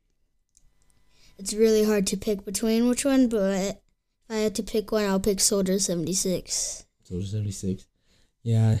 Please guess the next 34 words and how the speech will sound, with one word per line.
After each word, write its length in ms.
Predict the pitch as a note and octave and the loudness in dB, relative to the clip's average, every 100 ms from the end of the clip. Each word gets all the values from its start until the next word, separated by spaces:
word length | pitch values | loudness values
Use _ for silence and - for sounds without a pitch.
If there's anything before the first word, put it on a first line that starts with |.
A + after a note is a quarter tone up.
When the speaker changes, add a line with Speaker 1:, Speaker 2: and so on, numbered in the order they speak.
| - | -2
Speaker 2:
I, 140 | - B2+ | -2 0
you 240 | A#2+ C3 | 2 2
do 240 | A#2+ A#2 A2+ | 4 4 4
like 140 | G2 | 0
that. 100 | F#2 | 0
I 40 | B2+ | 2
like 200 | B2 A2 | 2 2
Junkrat 560 | G2+ G2 F#2+ F2 - - | 0 0 0 -2 -4 -14
because 420 | G2 F#2 F#2+ - | -10 -8 -8 -8
I 40 | G#2 | -4
like 200 | G2 F#2+ | -2 0
his 180 | F#2+ | 0
gun 320 | F#2+ F#2+ F#2 - - | 0 0 0 -2 -6
and 120 | A2 | -2
I 40 | |
like 220 | G2+ F#2+ F#2+ | 0 0 -2
the 80 | |
bombs. 480 | F#2+ F#2 F#2 G2 - _ _ _ _ - | -2 0 0 -2 -8 _ _ _ _ -6
Speaker 1:
And 260 | C#4+ C#4 C4 | 0 4 4
it's 160 | A3+ | 4
really 240 | B3 A#3+ G3 | 6 6 4
cool 280 | - B3+ A#3 | 4 6 6
that 220 | A3 G#3 | 4 0
he, 340 | G3+ G3+ G3 - - | 0 -2 -2 -6 -2
they 100 | G#3+ | 2
made, 320 | G#3 G3 D#3 - _ | 2 2 -2 -8 _
they 80 | G#3 | 0
made 240 | A3 G#3+ F#3 | 4 4 4
a 60 | |
style 560 | - - A#3 A3+ G#3 F#3+ | 2 4 4 4 4 0
for 160 | E3+ | -2
you. 260 | E3+ C#3 F#3 - _ | -2 -2 -4 -8 _
King 260 | - F#3+ F3+ | -2 2 2
James, 680 | - F#3 G3+ G#3 - - | 2 2 2 0 -4 -8